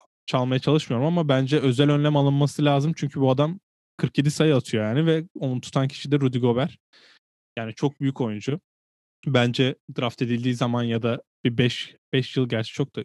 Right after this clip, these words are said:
üç yıl öncesine falan gidildiğinde böyle bir oyuncu olacağını kimse beklemiyordu ama sayıyorlar mesela. Topu fileden alıyor, atıyorum P J Dozier'e veriyor. Dozier topu çıkarmak için kenara koşuyor, Jokic'e veriyor, Jokic getiriyor topu. Sağda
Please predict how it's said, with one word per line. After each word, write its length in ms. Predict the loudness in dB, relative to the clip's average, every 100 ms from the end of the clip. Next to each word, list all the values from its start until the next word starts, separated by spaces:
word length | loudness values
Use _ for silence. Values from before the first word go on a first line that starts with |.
| -10
üç 220 | -10 -2
yıl 120 | 0
öncesine 420 | 2 0 -2 -2 -4
falan 240 | -4 -4
gidildiğinde 400 | -2 -2 -2 2
böyle 240 | 2 2
bir 40 | 2
oyuncu 260 | 0 0
olacağını 320 | 0 0 -4 -4
kimse 320 | -8 -4 -2
beklemiyordu 520 | -2 -2 -4 -4 -2
ama 220 | -2 -4 -6 -18 _ _ _ _ _ _ -14
sayıyorlar 640 | 0 4 6 4 4 0
mesela. 500 | -2 -2 0 0 -2 _ _ _ _ _ _ 0
Topu 200 | 0 2
fileden 400 | 2 2 2 4
alıyor, 380 | 2 2 0 -2 -8
atıyorum 360 | -6 -4 -4
P 140 | -2 2
J 180 | 2 4
Dozier'e 420 | 2 4 2 2
veriyor. 260 | 2 2
Dozier 360 | 4 4 4 2 -4 -6
topu 240 | -4 -2
çıkarmak 420 | 0 2 2 0
için 280 | 0 -4 -4 _ _
kenara 300 | 0 2 0
koşuyor, 440 | 0 0 0 -2 0
Jokic'e 520 | 0 0 0 0 2
veriyor, 220 | 2 4
Jokic 320 | 4 2 -4
getiriyor 360 | -4 -6 -6 -6
topu. 300 | -6 -10 -6
Sağda 320 | -2 0 0